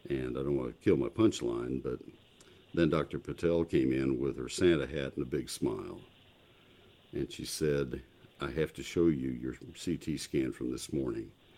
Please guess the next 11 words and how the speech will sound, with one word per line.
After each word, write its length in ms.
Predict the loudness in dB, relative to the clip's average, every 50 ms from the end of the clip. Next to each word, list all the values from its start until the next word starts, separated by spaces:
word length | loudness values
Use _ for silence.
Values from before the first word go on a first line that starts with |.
| -20 -20 -20 -20 -12 -8
Your 120 | -8 -8 -4
tumors 480 | 0 4 6 6 8 6 6 4 0
have 140 | -4 -6 -6
shrunk 360 | -2 2 6 8 8 8 6 2 -2 -6
by 100 | -6 -4 -2 0
eighty-five 580 | 2 4 4 4 2 0 -2 -4 -4 -4 -6
percent, 540 | -8 -10 -8 -6 -4 -2 -2 -2 -4 -6 -10 -16 -20 -20 _ _ -20 -20 -20 -20 -20 -20 -20 -20 -20 -20 _ _ _ -20 -20 -20 _ -10 -4 -2
and 380 | -2 0 0 0 -2 -4 -6 -10 _ -4
it's 200 | -4 -4 -2 -2
a 60 | 0
miracle." 540 | 0 0 0 0 -2 -4 -8 -10 -14 -16 -16